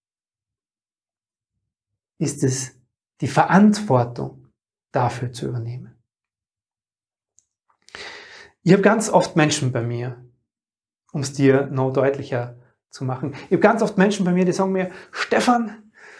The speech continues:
bei mir funktioniert das alles nicht. Ich habe schon so viel versucht und war in Therapie und habe Meditationen gemacht und war auf Seminaren und immer wieder und irgendwie,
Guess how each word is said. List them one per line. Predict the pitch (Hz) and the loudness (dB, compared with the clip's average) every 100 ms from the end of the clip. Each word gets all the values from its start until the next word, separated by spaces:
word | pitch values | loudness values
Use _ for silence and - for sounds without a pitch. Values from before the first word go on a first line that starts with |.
| - - - - - - - _ | -20 -20 -20 -4 0 0 -4 _
bei | - | -4
mir | 160 196 | 4 4
funktioniert | 202 190 185 202 202 220 | 6 0 2 4 6 4
das | 151 | 0
alles | 127 - | -6 -14
nicht. | 160 160 | -14 -10
Ich | 156 | -8
habe | 185 | -4
schon | 202 | -2
so | 220 | 0
viel | 233 | -2
versucht | 214 220 208 - 254 233 - | -2 -2 -2 2 4 2 0
und | 175 170 170 | -2 0 2
war | 170 202 | 4 4
in | 185 | 0
Therapie | 185 196 185 190 233 247 | 0 2 2 0 -2 -2
und | 202 175 165 - - - - - | -2 -4 -6 -10 -10 -10 -12 0
habe | 185 185 - - - | 0 0 -4 -6 0
Meditationen | 180 190 214 220 - 202 226 226 196 | 2 2 2 -2 2 2 4 2 2
gemacht | 175 180 - 185 | 2 -2 -4 -2
und | 175 | 0
war | 185 | 2
auf | 185 | 0
Seminaren | - 190 196 185 185 208 208 190 | 0 2 4 4 2 2 2 -2
und | 185 185 | -6 -2
immer | 208 214 180 | 0 2 2
wieder | 196 214 190 190 | -2 2 4 4
und | 185 175 - - - - - - _ _ _ _ _ - | -2 -8 -14 -20 -20 -20 -20 -20 _ _ _ _ _ -6
irgendwie, | 226 254 247 262 240 - | 0 2 6 6 6 0